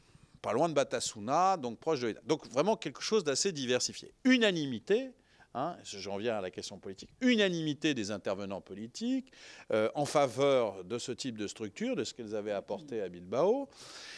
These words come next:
Et le paradoxe étant, plus amusant, c'était qu'il y avait une polémique entre le Parti populaire et le P S O E, parce que le Parti populaire voulait l'ouverture d'autres salles de consommation, alors que le P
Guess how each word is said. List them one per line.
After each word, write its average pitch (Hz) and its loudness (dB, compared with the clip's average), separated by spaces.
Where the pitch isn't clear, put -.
Et 110 0
le 110 0
paradoxe 139 2
étant, 196 0
plus 117 -8
amusant, 120 0
c'était 143 -4
qu'il - -12
y 120 2
avait 107 -2
une 104 -6
polémique 175 0
entre 107 -6
le 95 -6
Parti 143 -2
populaire 131 -2
et 101 0
le 98 -4
P 107 -4
S 101 -6
O - -8
E, 165 2
parce - -8
que - -4
le 120 0
Parti 170 0
populaire 131 -2
voulait 135 2
l'ouverture 127 2
d'autres 143 2
salles 131 2
de 104 -2
consommation, 113 -4
alors 143 4
que - 0
le 196 8
P 170 0